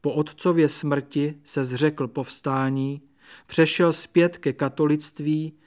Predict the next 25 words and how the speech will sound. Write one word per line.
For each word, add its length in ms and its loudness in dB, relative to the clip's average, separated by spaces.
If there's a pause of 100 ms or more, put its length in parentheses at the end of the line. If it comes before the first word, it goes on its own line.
(200)
a 120 2
vřele 460 4
přilnul 600 2
k 100 -10
odvrženým 640 -2
Habsburkům. 880 -6 (840)
Jeho 240 8
předchozí 600 0
postoje 760 0 (320)
a 100 -4
především 760 0
pak 300 -6
otcovy 500 -2
aktivity 840 -2 (400)
byly 260 6
císařem 640 -2
zapomenuty 920 0 (480)
a 120 -4
celý 480 4
rodinný 440 2
majetek 540 0
byl 220 -2
uchráněn 680 0
před 280 -4
konfiskací. 960 -10